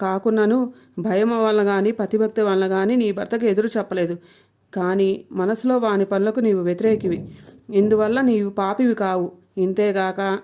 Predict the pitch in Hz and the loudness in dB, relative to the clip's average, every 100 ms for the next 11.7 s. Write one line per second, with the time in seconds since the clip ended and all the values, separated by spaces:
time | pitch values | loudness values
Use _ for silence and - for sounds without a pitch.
0 | _ _ 190 175 214 247 240 220 208 208 | _ _ -4 -2 -2 -2 0 0 2 2
1 | 208 208 202 226 277 220 - - - 185 | 2 2 2 0 -2 -6 -14 -16 -6 -2
2 | 208 262 262 - 214 233 240 247 226 214 | 0 -2 -4 -6 0 0 2 -2 0 0
3 | 208 262 269 175 180 180 254 269 247 214 | 0 0 -2 -4 -8 -2 0 0 2 2
4 | 208 202 170 175 - - - 190 190 220 | 2 -2 -4 -6 -14 -20 -6 -2 2 2
5 | 226 208 208 196 202 220 269 262 202 202 | 4 2 2 0 0 0 0 0 0 2
6 | 196 180 - - _ _ 185 185 196 196 | 0 -2 -6 -14 _ _ -4 -2 -2 -4
7 | 202 190 196 202 202 190 269 254 208 180 | -2 0 2 2 2 -2 -2 -2 -2 -2
8 | 180 180 190 - _ _ _ 180 175 190 | -2 0 -2 -6 _ _ _ -2 2 4
9 | 202 202 190 - 196 196 196 185 254 262 | 4 2 -2 -2 0 2 0 0 0 2
10 | 247 233 202 208 247 220 - 226 220 208 | 2 0 -2 -2 -2 -2 0 0 2 0
11 | 202 196 214 185 180 180 | 0 -2 0 0 0 -2